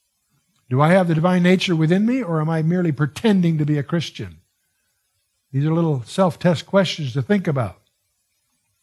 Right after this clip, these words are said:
Do I cultivate this divine nature by daily Bible reading and prayer?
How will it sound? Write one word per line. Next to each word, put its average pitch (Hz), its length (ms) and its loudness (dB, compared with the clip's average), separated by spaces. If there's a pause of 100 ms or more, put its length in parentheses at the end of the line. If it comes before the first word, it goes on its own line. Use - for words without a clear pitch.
(320)
Do 170 140 6
I 180 60 4
cultivate 196 720 2
this 160 180 -4
divine 180 320 0
nature 185 320 0
by 156 200 0
daily 175 340 2
Bible 170 420 2
reading 170 300 0
and 147 100 -6
prayer? 190 460 -2